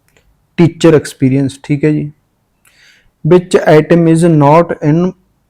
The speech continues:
borrow motor ability test? ਇਹਦਾ ਸਹੀ ਕੀ ਆਨਸਰ ਆ ਜੂ? ਮੈਡੀਸਨ ਬਾਲ ਪੁੱਟ। ਠੀਕ ਹੈ ਜੀ। ਤੇ ਬਹੁਤ ਇੰਪੋਰਟੈਂਟ ਕੁਐਸਚਨ ਨੇ ਇਹ,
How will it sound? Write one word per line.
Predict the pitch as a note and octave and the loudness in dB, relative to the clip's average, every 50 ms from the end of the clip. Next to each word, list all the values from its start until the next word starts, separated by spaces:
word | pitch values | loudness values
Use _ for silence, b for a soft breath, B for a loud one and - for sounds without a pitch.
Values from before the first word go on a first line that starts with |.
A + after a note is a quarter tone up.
| _ _ - D3 D3 C#3+ | _ _ -16 -8 -6 -2
borrow | C3+ C#3 C3+ C3+ C#3 D3 D3+ | 2 2 2 4 4 4 2
motor | D3 D3 C#3 C3+ C3+ - - - - D3+ | 4 2 2 0 0 -2 -2 -2 0 2
ability | B2+ C3+ C#3 C#3 C#3+ C#3 C#3 D3 | 2 4 4 4 2 2 2 0
test? | C#3 C#3+ B2+ A#2+ A2+ - - _ _ _ _ _ _ _ _ _ _ _ _ _ _ _ _ _ _ _ _ _ _ _ _ _ _ _ _ _ _ - | -2 -2 -4 -6 -8 -8 -12 _ _ _ _ _ _ _ _ _ _ _ _ _ _ _ _ _ _ _ _ _ _ _ _ _ _ _ _ _ _ -4
ਇਹਦਾ | D3 C#3+ D3+ D#3 | 0 2 2 2
ਸਹੀ | D3 E3 D3+ D3 | 2 0 -2 0
ਕੀ | C#3+ D#3+ | 0 0
ਆਨਸਰ | D#3 D3+ C#3 D3 - C#3+ | 0 0 -2 -2 0 0
ਆ | D3 | 0
ਜੂ? | C#3+ C#3+ D#3 D#3+ D3+ D#3 - D3+ | 0 0 -2 -4 -6 -10 -8 -4
ਮੈਡੀਸਨ | D3 C#3 C3+ C#3 C#3 C#3 - D3+ D3+ D3 C#3+ | -2 0 2 0 0 0 0 0 0 0 2
ਬਾਲ | C3 C3 B2+ C3 B2+ | 2 2 2 2 0
ਪੁੱਟ। | B2+ - - A#2 - - - _ _ _ _ _ _ _ _ _ _ _ _ _ _ _ _ _ _ _ _ _ _ _ _ _ _ _ _ _ _ _ _ _ _ _ _ _ _ _ | -2 -4 -8 -10 -10 -12 -20 _ _ _ _ _ _ _ _ _ _ _ _ _ _ _ _ _ _ _ _ _ _ _ _ _ _ _ _ _ _ _ _ _ _ _ _ _ _ _
ਠੀਕ | - D3 C#3+ D3 | -8 -8 -6 -4
ਹੈ | D3+ D3 | -4 -4
ਜੀ। | D3 D3+ D3 _ _ _ _ _ _ _ _ _ _ _ _ _ _ _ _ _ - | -4 -6 -8 _ _ _ _ _ _ _ _ _ _ _ _ _ _ _ _ _ -2
ਤੇ | - D#3+ D#3 | 0 0 2
ਬਹੁਤ | D3+ D#3+ D#3+ F3 F3 | 2 2 2 4 4
ਇੰਪੋਰਟੈਂਟ | F3+ E3+ D#3+ D#3+ D#3+ D#3+ D#3+ D#3 D#3 D#3 | 2 2 2 2 0 2 2 0 0 0
ਕੁਐਸਚਨ | D#3 D#3+ D#3 D3+ - - - D#3+ | 2 2 2 2 2 0 -2 0
ਨੇ | D#3+ D#3+ D#3+ D#3+ E3 E3 - | 0 0 0 0 -2 -2 -2
ਇਹ, | - D#3 D#3 E3 E3 E3 E3+ E3+ | 0 2 2 4 4 4 2 0